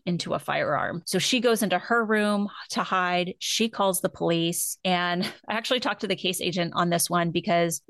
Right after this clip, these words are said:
when I first looked into it, I was studying it from a barricaded suspect perspective and a crisis negotiation perspective, which it didn't turn out to be a good lead in that <laughs> because police get there pretty quickly. Mom's able to escape,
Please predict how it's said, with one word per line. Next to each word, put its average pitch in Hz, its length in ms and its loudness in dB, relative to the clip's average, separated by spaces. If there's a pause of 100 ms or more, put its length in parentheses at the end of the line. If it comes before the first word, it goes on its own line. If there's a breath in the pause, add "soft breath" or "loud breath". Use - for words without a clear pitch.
(160)
when 185 180 0
I 185 80 2
first 202 300 0
looked 202 180 -2
into 214 220 2
it, 180 100 2
I - 100 0
was 175 140 2
studying 175 320 2
it 165 160 -2
from 170 160 0
a 170 60 4
barricaded 165 640 0
suspect - 760 -4
perspective 262 680 2
and 170 300 -2
a - 20 -10
crisis 170 340 -6
negotiation 180 540 -2
perspective, 214 720 -2
which 190 200 0
it 180 60 -6
didn't 185 200 0
turn 185 180 0
out 170 160 -2
to - 80 -8
be 175 120 2
a 170 60 2
good 170 160 2
lead 220 220 4
in 180 140 4
that 175 220 0
<laughs> - 40 -10
because 214 640 0 (300 loud breath)
police 226 320 4
get 233 240 0
there 185 480 4
pretty 214 180 0
quickly. 175 640 2
Mom's 190 360 2
able 180 240 2
to - 120 -2
escape, 170 540 0